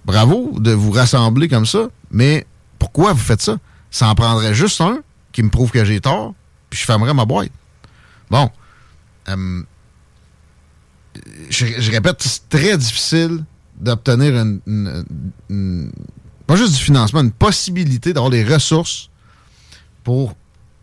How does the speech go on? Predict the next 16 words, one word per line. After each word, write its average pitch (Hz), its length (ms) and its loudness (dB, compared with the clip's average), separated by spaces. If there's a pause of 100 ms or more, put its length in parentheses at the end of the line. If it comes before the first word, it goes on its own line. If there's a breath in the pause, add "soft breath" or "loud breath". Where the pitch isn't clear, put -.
(140)
faire 147 320 2
des, 113 380 2
euh, 95 280 -2 (600)
recherches 107 360 0
comme 156 220 2
ce - 80 -4
que 135 60 4
Willy 117 240 4
Soon 156 220 0
a 107 80 2
fait, 151 200 -2
qui 123 120 0
marche 143 220 2
avec 123 140 2
des 104 160 2
dons. 101 160 0